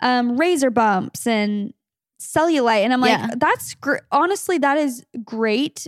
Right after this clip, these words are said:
Speaker 1: because it does normalize things that, but at the same time, it's weird because I feel like everyone's mental health is still at, like, an all-time low trying to fit this, like, perfect standard."
Speaker 2: Yeah.
Speaker 1: So it's a weird con-, it's a weird contradiction.
Speaker 2: Yeah, I think that just you will always want to be perfect. Like,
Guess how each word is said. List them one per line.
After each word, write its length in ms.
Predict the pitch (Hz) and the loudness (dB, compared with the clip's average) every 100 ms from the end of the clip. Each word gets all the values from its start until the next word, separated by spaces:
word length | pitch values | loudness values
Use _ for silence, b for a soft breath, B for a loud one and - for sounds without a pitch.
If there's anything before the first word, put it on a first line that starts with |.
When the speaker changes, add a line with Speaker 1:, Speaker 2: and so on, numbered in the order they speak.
| - | -6
Speaker 1:
because 720 | 254 - 240 233 226 214 - _ - | -6 0 0 2 -2 -6 -14 _ -6
it 100 | 240 | -2
does 240 | 220 233 | 0 0
normalize 460 | 226 208 208 226 233 | -2 -2 -2 -4 -2
things 300 | 254 254 226 | -2 0 2
that, 220 | 214 - b b b b | 0 0 b b b b
but 100 | 277 | 0
at 120 | 269 | 0
the 80 | 269 | -2
same 220 | - 294 | -2 -2
time, 220 | 277 285 254 | 0 0 0
it's 120 | 214 | -2
weird 260 | 254 277 226 | -2 0 0
because 220 | 233 226 | -2 -2
I 80 | 220 | -2
feel 200 | 254 240 | 0 -2
like 140 | 233 | -2
everyone's 460 | - 226 233 226 214 | -2 -2 -2 -4 -4
mental 260 | 214 220 | -4 -2
health 260 | 208 208 214 | 0 0 0
is 100 | 214 | -6
still 340 | - - 208 214 | -6 -2 0 2
at, 160 | - | 2
like, 220 | 208 196 - B B B - | 2 0 -4 B B B -4
an 80 | 240 | 0
all-time 500 | - 240 233 240 226 | 2 2 2 0 2
low 180 | 214 220 | 2 2
trying 300 | - 226 214 | 0 -2 0
to 80 | 214 | -2
fit 240 | - 226 | -4 -4
this, 160 | 208 196 | -4 -4
like, 140 | 196 | -4
perfect 340 | - 233 208 190 | -4 -4 -6 -8
standard." 360 | - 190 202 - | -6 -4 -4 -4
Speaker 2:
Yeah. 260 | 269 240 220 | -2 -2 0
Speaker 1:
So 60 | |
it's 100 | 240 | 0
a 60 | 233 | 0
weird 340 | 226 254 262 | 0 0 -2
con-, 300 | - 233 226 - | -2 -2 -2 -4
it's 180 | 233 - | -8 -4
a 140 | 214 | -4
weird 180 | 202 214 | -2 -4
contradiction. 720 | 220 220 202 - - - 226 202 | -2 -4 -2 -4 -6 -6 -6 -6
Speaker 2:
Yeah, 240 | 254 247 233 | 0 2 2
I 100 | 277 | 2
think 260 | 320 330 | 0 0
that 140 | 302 233 | -2 0
just 400 | 254 - - - | -2 -4 -10 -8
you 300 | 214 233 233 | -2 0 2
will 240 | 233 220 | 2 2
always 400 | - 196 214 220 | 2 2 2 0
want 220 | 208 208 | -2 0
to 80 | 226 | -2
be 100 | 208 | -4
perfect. 580 | - 196 185 214 226 - | -4 -4 -2 -2 -2 -2
Like, 220 | 196 | -4